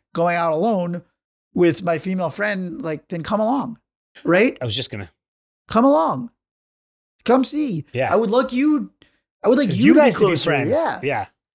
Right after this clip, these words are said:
Speaker 2: I was just gonna say, like, invite her, invite the
Speaker 1: Right.
Speaker 2: three, three people out
Speaker 1: And
Speaker 2: or the
Speaker 1: o-,
Speaker 2: four.
Speaker 1: yeah. And often you find that, look, look, you and Jess are, like, B F Fs. You said,
Speaker 2: Yeah.
Speaker 1: obviously, you'll never talk to her again if we
Speaker 2: Yeah.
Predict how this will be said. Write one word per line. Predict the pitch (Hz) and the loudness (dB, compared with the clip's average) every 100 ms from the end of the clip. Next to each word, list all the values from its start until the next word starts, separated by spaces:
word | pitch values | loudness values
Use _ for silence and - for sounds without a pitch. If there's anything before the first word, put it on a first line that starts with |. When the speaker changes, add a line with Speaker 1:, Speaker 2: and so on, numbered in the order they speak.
| _ _ _ - | _ _ _ -8
Speaker 2:
I | |
was | 139 | -4
just | 175 | -2
gonna | 175 | -4
say, | 156 175 | -2 -2
like, | 131 104 | -2 -6
invite | 147 156 | -4 -4
her, | 156 | -4
invite | 127 117 135 127 | -6 -8 -8 -8
the | 131 | -6
Speaker 1:
Right. | 139 | -4
Speaker 2:
three, | 160 131 - | -4 -6 -12
three | - 147 | -8 -6
people | 139 123 120 | -6 -6 -4
out | 117 117 - | -4 -4 2
Speaker 1:
And | - | 2
Speaker 2:
or | |
the | |
Speaker 1:
o-, | - | 2
Speaker 2:
four. | 180 180 196 | 0 0 -2
Speaker 1:
yeah. | - - | -6 -8
And | 190 | -6
often | 247 359 | -6 -6
you | 370 | -8
find | - - | -4 -4
that, | 214 | -2
look, | 214 190 | -4 -2
look, | 226 190 _ - | -4 -6 _ -8
you | 175 | -4
and | 214 | -2
Jess | 202 233 151 | 0 0 -2
are, | 156 | -6
like, | 147 143 | -8 -6
B | 170 | -8
F | 151 | -8
Fs. | 131 | -8
You | 147 | -6
said, | 160 | -4
Speaker 2:
Yeah. | 147 | -2
Speaker 1:
obviously, | 143 135 139 | -4 -8 -8
you'll | 127 | -8
never | 135 113 | -8 -6
talk | 127 120 | -6 -6
to | 131 | -6
her | |
again | 160 156 | -6 -6
if | 117 | -8
we | 131 120 _ | -10 -12 _
Speaker 2:
Yeah. | - 123 | -6 -4